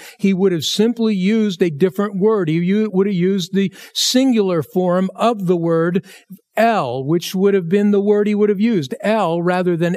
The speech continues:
Elohim. But he chose Elohim because it best describes who he is in his total composition.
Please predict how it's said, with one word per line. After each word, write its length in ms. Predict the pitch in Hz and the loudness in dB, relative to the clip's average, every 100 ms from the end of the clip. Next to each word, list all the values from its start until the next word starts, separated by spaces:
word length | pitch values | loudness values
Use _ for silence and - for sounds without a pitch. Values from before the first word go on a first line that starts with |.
| 180 | -2
Elohim. 840 | 185 180 - - 220 127 110 113 _ _ _ _ _ _ _ _ | -2 -2 -6 -4 -2 -2 -6 -10 _ _ _ _ _ _ _ _
But 120 | 117 | -14
he 80 | 117 | -10
chose 340 | - 156 131 | -4 -2 -2
Elohim 720 | 156 156 147 - 202 147 113 135 | -2 -2 -4 -4 -4 -4 -6 -8
because 340 | 147 151 131 | -4 -4 -2
it 220 | 151 135 | -6 -4
best 300 | 147 139 - | -4 -4 -8
describes 880 | 156 - 202 196 123 131 160 156 - _ _ _ _ _ _ _ - | -10 -8 -6 -4 -4 -4 -6 -8 -14 _ _ _ _ _ _ _ -4
who 120 | 170 | -2
he 220 | 156 165 | 0 0
is 320 | 185 135 135 | -2 -4 -4
in 80 | 143 | -4
his 280 | 139 135 - _ _ _ _ _ _ _ _ _ _ | -4 -6 -10 _ _ _ _ _ _ _ _ _ _
total 280 | - 160 147 | -6 -4 -4
composition. 880 | - 143 160 143 185 - 107 123 | -6 -6 -6 -4 -6 -6 -12 -14